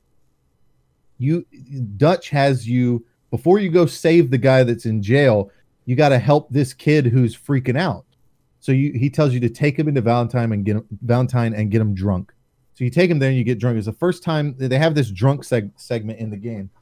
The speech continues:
where it, it goes for the span of, like, twenty-four, like, all night long, just cutting around all this shit that's happening. And you start in the bar and you have to, there's this, you're finally drunk and you have to go find Lenny, and you're walking around, "Lenny,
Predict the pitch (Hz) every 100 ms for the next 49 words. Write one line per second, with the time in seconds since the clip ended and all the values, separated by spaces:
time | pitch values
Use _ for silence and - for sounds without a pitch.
0 | _ _ _ 127 135 127 127 143 - _
1 | _ 135 127 165 180 160 - 127 - -
2 | 135 135 110 101 101 - _ 120 117 113
3 | 107 107 110 - 117 127 127 117 107 110
4 | 104 98 - _ _ _ - 143 - -
5 | 170 147 127 123 127 107 110 104 - -
6 | 120 104 104 92 - 95 95 _ _ _
7 | _ _ - - _ - 131 131 - -
8 | 190 175 143 120 131 151 143 127 123 127
9 | 127 123 135 131 139 127 120 _ 135 123
10 | 131 123 127 - 127 117 - 160 165 151
11 | 131 131 127 117 120 127 120 113 123 117
12 | 107 120 110 95 95 107 110 120 123 117
13 | 113 120 202 254 254 202 101